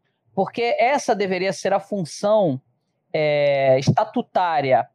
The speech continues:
desses agentes. Porém, o que a gente acaba tendo é uma desordem muito grande, porque esses policiais, eles não têm uma visão diplomática, esses policiais, eles não têm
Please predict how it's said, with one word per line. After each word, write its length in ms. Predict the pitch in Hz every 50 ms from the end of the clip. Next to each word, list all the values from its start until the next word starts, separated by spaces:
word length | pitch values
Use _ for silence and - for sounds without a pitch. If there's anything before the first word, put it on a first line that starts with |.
| _ _ _ _ _ _ _ -
desses 480 | 147 165 170 170 - - 196 170 151
agentes. 760 | 208 196 202 165 151 156 143 135 127 127 - - 135 - - - _ _ _ _ _ _ _ _ _ -
Porém, 600 | 240 269 269 233 202 220 254 254 202 147 127 _ _ _ _ _ _ _ _ _ _ _ _ _ _ _ _ _ _ _ _
o 60 | - 196
que 80 | -
a 60 | 262
gente 180 | 226 269 311 330
acaba 320 | 277 - 277 254 233 196
tendo 540 | 170 - - 196 220 247 233 202 170 165 - _
é 120 | - 175 190
uma 260 | 208 226 220 226 220
desordem 720 | 185 175 208 180 139 - 190 202 254 262 214 196 170 175
muito 300 | 170 170 170 170 - -
grande, 560 | 160 147 147 143 139 127 123 123 - - 123 - _ _ _ _ _ _ _ _
porque 260 | - 190 - - - 427
esses 480 | 403 202 202 208 214 220 - 226 -
policiais, 800 | - - - 220 208 185 - - - 165 165 185 220 220 185 165
eles 240 | 170 175 185 175 165
não 160 | 185 214 202 175
têm 220 | - 202 214 233
uma 200 | 233 226 220 196
visão 440 | 170 170 170 143 139 262 - - 202
diplomática, 1040 | 165 - - - 185 156 131 135 143 156 165 170 175 - - - 139 - - 170 170 170 - - - - - _ -
esses 260 | 175 160 - 180 -
policiais, 680 | - - 170 170 170 - - - 175 165 165 165 156 160
eles 240 | 165 165 160 147 -
não 180 | 190 185 175
têm 440 | 147 - 185 180 196 196 185 160 -